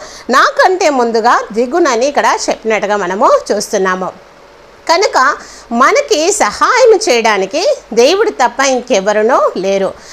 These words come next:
కనుక దేవుని పైన పూర్తిగా ఆధారపడి దేవుణ్ణి మనము అడగవలసిన వారమై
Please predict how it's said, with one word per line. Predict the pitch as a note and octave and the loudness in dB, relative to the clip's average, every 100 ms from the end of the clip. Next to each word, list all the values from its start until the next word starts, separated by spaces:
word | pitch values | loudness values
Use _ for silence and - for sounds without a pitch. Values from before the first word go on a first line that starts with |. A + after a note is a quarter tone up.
| - | -4
కనుక | E4 A4+ C#5+ F4 F4+ D#4+ | 0 2 2 0 0 0
దేవుని | C#4 F4+ B4+ A4 | -2 0 4 4
పైన | E4 C#4 C#4 | 4 0 2
పూర్తిగా | B3 - F4 A4 B4 C5 - B4+ G4+ G#4 | -2 -2 0 4 4 4 2 2 2 0
ఆధారపడి | A#3+ A#3 G4+ F#4+ D#4 C4 A#3 A4+ | 2 0 2 0 0 0 0 0
దేవుణ్ణి | D4 G#3+ G#3+ A#3 | 0 0 0 -2
మనము | A3 G#3 G#3 A3 | -2 -2 0 0
అడగవలసిన | G3+ G3 G3 G3 - F#3+ | 0 -2 -2 -4 -4 0
వారమై | F#3+ F3+ F#3+ C4 | 0 0 0 -2